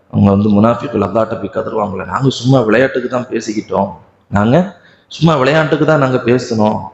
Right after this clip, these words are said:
மத்தபடி உண்மையாண்டா நாங்க சொல்லல." இன்னைக்கு அவங்க அதைத்தான் பதில் சொல்றாங்க. "நாங்க ஒரு விழிப்புணர்வுக்காக வேண்டி நாடகம் நடத்தணும், இது அவங்க திருடுனாங்கன்னு நாங்க சொன்னோமா? ஃபர்ஸ்ட் திருடுனாங்கன்னு சொல்லி நாடகத்தை அமைத்து விட்டு,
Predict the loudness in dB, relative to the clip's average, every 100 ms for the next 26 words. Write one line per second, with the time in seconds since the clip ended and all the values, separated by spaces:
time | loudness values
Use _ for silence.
0 | _ _ _ -4 -2 0 0 2 4 2
1 | 2 0 0 -2 -6 -4 -2 -2 -4 -8
2 | -12 _ _ _ _ 0 2 4 2 2
3 | 0 0 0 0 0 0 -2 -4 -4 -4
4 | -6 -14 -20 _ _ _ _ -4 2 2
5 | 4 2 2 2 2 2 2 0 0 -2
6 | 0 0 0 -2 -4 -4 -6 -4 0 0
7 | -2 -10 _ _ _ _ _ 0 2 2
8 | 0 0 0 0 0 0 2 0 0 0
9 | -2 0 2 2 0 -4 -4 -4 0 2
10 | 2 2 0 2 0 0 0 2 2 0
11 | -4 -2 0 2 0 0 -2 0 2 0
12 | -4